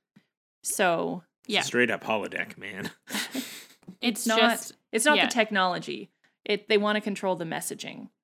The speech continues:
Speaker 2: That's exactly it. That's
Speaker 1: Mm-hmm.
Speaker 2: exactly what I was gonna say too, is it's even, even as it says, like, a way back to old things.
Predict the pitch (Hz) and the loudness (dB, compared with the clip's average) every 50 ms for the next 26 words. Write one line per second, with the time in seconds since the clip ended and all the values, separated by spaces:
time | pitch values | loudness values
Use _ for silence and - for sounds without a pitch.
0 | _ _ _ - 220 247 240 247 247 247 226 220 214 214 214 - 190 - - - | _ _ _ 0 4 6 6 6 6 4 4 4 4 4 2 -2 -6 -6 -6 -4
1 | - 220 214 214 - 214 202 202 185 190 170 165 160 - - - - - - - | -2 -2 -2 0 -2 -2 -2 -2 -2 -2 -2 -2 -2 -6 -12 -12 -10 -10 -12 -12
2 | - _ 220 196 185 175 165 175 185 - - - 185 175 160 - - - 175 180 | -14 _ -12 -10 -8 -8 -8 -10 -12 -14 -14 -16 -14 -14 -14 -14 -14 -16 -16 -16
3 | - 185 180 _ _ _ _ _ _ _ _ _ _ - 185 160 139 - - - | -16 -16 -18 _ _ _ _ _ _ _ _ _ _ -10 -10 -10 -10 -10 -12 -14
4 | - _ _ _ _ _ _ _ _ _ _ _ _ - 202 190 - - - - | -16 _ _ _ _ _ _ _ _ _ _ _ _ -10 -10 -10 -10 -10 -12 -12
5 | - _ - 240 240 226 226 233 233 226 - - 254 269 254 269 262 254 262 254 | -12 _ -4 -4 -2 0 2 0 0 0 -2 -2 -2 0 2 2 2 2 2 0
6 | 220 - 226 - 247 226 226 220 208 220 196 190 185 - - _ _ - _ _ | -2 -4 -2 2 4 4 4 4 2 0 -2 -2 -2 -6 -14 _ _ -20 _ _
7 | - - 233 220 208 220 220 214 220 214 214 208 - - - 240 233 208 190 196 | -4 -2 -2 0 2 2 2 2 2 2 -2 -4 -8 -12 -4 0 2 4 4 2
8 | - - - 214 - - 202 196 196 202 196 190 - - - 160 135 95 - - | 0 -4 -8 -8 -6 -4 -4 -4 -4 -6 -6 -8 -12 -16 -14 -14 -14 -14 -14 -16
9 | - - - - - - - | -18 -18 -18 -18 -18 -18 -20